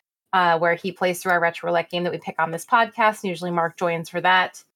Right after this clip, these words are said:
Um, or it is Tom's night to play an, uh, an R P G game, although right now that is on hold because he is currently playing through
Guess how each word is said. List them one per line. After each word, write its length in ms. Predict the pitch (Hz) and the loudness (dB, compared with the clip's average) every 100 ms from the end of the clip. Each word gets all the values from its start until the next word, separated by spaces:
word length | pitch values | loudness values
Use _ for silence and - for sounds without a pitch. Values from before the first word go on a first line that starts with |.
| _ - | _ -2
Um, 280 | 165 160 - | 0 0 0
or 400 | 254 269 262 247 | 4 6 8 6
it 120 | - 214 | 4 2
is 180 | 208 | 2
Tom's 400 | 208 214 202 196 | 0 2 2 2
night 200 | 202 196 | 2 0
to 80 | - | -2
play 760 | 208 208 190 190 185 185 185 - | -2 2 4 6 4 4 2 0
an, 180 | 196 180 | 0 2
uh, 460 | 180 180 170 165 - | 2 4 2 0 0
an 120 | 190 | 0
R 140 | - 208 | 2 2
P 200 | 220 214 | 0 -2
G 200 | 214 220 | 0 2
game, 480 | 220 214 214 247 - | 2 2 0 -2 0
although 240 | 208 196 190 | 0 2 2
right 220 | 190 190 | 2 2
now 160 | 190 | 2
that 140 | 185 180 | 2 0
is 180 | 175 175 - | 0 -2 -2
on 240 | 175 170 | 0 0
hold 420 | 170 - 240 240 202 | -2 -2 2 2 0
because 300 | 196 196 - | -2 -2 0
he 100 | 180 | -2
is 100 | 180 | 0
currently 380 | 190 175 185 | -2 0 -2
playing 400 | 175 190 175 175 | -2 0 2 0
through 520 | 175 175 180 175 175 | -2 0 4 4 4